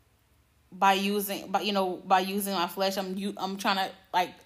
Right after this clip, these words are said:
definitely deep dive into my spirit and, and go with what my spirit is telling me to do.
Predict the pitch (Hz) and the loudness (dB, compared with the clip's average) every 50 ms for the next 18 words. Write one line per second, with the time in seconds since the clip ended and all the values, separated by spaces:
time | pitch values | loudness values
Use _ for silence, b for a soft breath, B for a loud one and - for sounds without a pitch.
0 | - - _ - _ _ _ _ _ - b b b b b b b 202 214 220 | -20 -20 _ -20 _ _ _ _ _ -20 b b b b b b b 8 8 8
1 | - 285 262 240 240 233 233 214 214 214 202 196 202 202 208 202 214 214 - 254 | 8 8 4 4 4 2 2 0 -2 -2 6 8 10 10 10 8 4 0 0 2
2 | 233 214 208 214 - - 202 180 180 185 185 180 - - 185 180 175 170 156 - | 4 4 4 2 2 0 0 -2 -2 -2 -2 -4 -2 -2 -2 -2 -2 -6 -8 -6
3 | - 175 180 180 180 175 185 185 185 185 185 180 190 170 175 170 170 - - - | -4 -4 -2 -2 0 4 6 6 6 6 2 2 0 0 2 0 -2 -2 -2 -4
4 | 190 185 175 175 170 - - 180 170 170 170 165 170 160 156 156 151 | -2 -2 -2 -2 -2 -2 -2 -4 -2 -2 -4 -6 -6 -8 -8 -8 -10